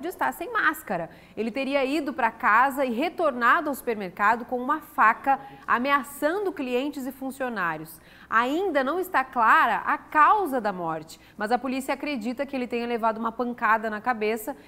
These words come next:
Ele chegou a ser retirado do local por familiares e conduzido até o posto da Polícia Rodoviária Federal em Palhoça, mas morreu. Depois de confirmada a morte dele, houve disparos de arma de fogo e apedrejamento contra o mercado.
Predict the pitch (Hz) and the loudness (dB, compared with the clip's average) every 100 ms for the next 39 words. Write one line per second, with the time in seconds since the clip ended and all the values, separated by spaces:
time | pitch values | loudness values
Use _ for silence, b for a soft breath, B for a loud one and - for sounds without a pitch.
0 | B 202 214 233 214 240 240 233 220 233 | B -8 -4 -2 0 0 0 -2 0 -2
1 | 226 - 233 214 247 269 226 220 196 - | -4 -4 2 6 6 4 -4 -4 -4 -2
2 | 202 214 196 - 196 190 185 180 214 254 | -2 -2 -6 -8 -8 -4 0 2 2 -2
3 | - b b 214 240 254 247 277 185 214 | -12 b b -2 0 2 0 -2 -4 -4
4 | 277 262 285 226 233 247 240 247 233 262 | -4 -4 -4 -2 0 -2 -2 2 2 2
5 | 240 233 240 226 262 269 240 208 208 214 | -2 -6 -4 -6 -6 -6 -6 -4 -4 -6
6 | 208 196 190 196 214 208 180 175 175 202 | -8 -8 0 2 0 -2 -2 0 0 0
7 | 262 b b b 247 285 339 - 240 262 | -4 b b b 4 4 4 -6 -4 0
8 | 294 220 180 156 147 B B B 220 220 | 0 2 0 0 -8 B B B 0 0
9 | 254 277 330 233 254 262 262 247 214 208 | 2 4 2 -2 -4 -4 -4 -8 -2 2
10 | 320 262 214 190 185 - 170 170 175 208 | 2 0 -2 -4 -4 -8 -6 -4 -2 -4
11 | 254 B B 202 262 269 254 226 226 - | -6 B B 2 2 2 -4 -6 -6 4
12 | 262 339 320 247 240 220 190 - 202 202 | 6 6 4 0 0 -2 -10 -10 -4 -4
13 | 208 214 247 - 285 208 247 311 294 240 | -2 0 2 2 -4 -6 -6 -4 -2 -4
14 | 233 285 277 262 269 302 381 349 302 285 | -4 -8 -8 -6 -2 -2 -4 -2 -2 -2
15 | 320 330 254 226 208 170 | -4 -2 4 4 4 -2